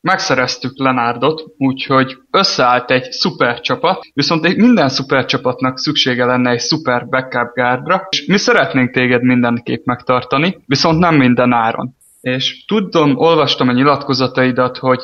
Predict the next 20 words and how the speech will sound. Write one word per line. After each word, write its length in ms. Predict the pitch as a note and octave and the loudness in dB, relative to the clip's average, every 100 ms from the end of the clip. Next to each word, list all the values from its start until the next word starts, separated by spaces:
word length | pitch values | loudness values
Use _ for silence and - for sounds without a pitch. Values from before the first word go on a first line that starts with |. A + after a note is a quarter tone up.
| - | -4
tizenöt 380 | D3 C3+ B2+ C3 | 0 0 0 0
milliós 340 | B2+ A#2+ - | -2 -2 -2
játékos 460 | C3 B2 C3 C#3+ - | -2 -2 -4 -2 -2
vagy, 140 | D3 | -2
ezt 180 | C#3+ - | -2 -4
én 160 | - G3 | -2 0
is 140 | D3+ | 2
így 160 | C#3+ C3+ | 0 0
gondolom, 500 | C#3+ C#3+ D3+ D#3+ F3+ - - _ | 0 2 2 2 -2 -8 -20 _
viszont 460 | - C3+ D3 C#3+ - - _ _ | -6 -2 0 0 -2 -12 _ _
hát 240 | - D3+ | -4 -2
azért 280 | D#3 D3+ D3+ | 0 0 0
nem 200 | E3 D#3+ | 0 0
tudunk 320 | D3 C3 B2+ | 0 0 2
akármilyen 680 | B2+ C3 B2 B2 B2 B2 C3 | 0 0 0 0 0 0 -2
messzire 440 | C3+ C3 B2+ B2+ B2 | 0 -2 -2 -2 0
elmenni 400 | B2 B2+ B2 B2 | 2 2 2 0
a 100 | A#2+ | 0
pénzekbe, 480 | B2+ B2+ C3+ C#3 D3 | 0 0 0 0 0
úgyhogy 280 | D3+ D3 | 0 -2